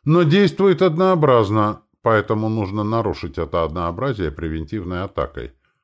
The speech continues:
Очень непростое дело, необходимое.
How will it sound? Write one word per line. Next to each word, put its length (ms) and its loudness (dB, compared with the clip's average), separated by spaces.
Очень 400 -8
непростое 720 -10
дело, 640 -12
необходимое. 1120 -12